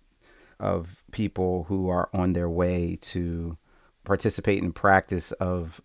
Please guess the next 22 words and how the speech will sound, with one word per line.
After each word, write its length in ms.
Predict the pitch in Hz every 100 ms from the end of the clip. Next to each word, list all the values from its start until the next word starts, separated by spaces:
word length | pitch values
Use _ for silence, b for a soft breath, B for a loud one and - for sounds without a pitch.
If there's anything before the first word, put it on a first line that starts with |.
| -
a 140 | 92
form 280 | - 95 90
of 120 | 80
worship, 580 | 90 101 - 98 92 - - b b b b -
of 260 | 95 87 80
a 40 | -
setting 380 | - 107 101 92
apart 480 | 85 - 110 101 -
of 160 | 98 87
their 180 | 92
traditional, 1000 | 87 - 98 87 92 - 101 95 90 87 - b b b
especially 340 | - 117 110
during 220 | 95 95
the 60 | 92
high 180 | 98 90
holy 280 | 101 98 87
days, 280 | 87 82
you 100 | 90
don't 300 | 95 92 -
do 240 | - 95 90
any 420 | 98 98 90 85 b b b
work. 460 | - 87 98 - -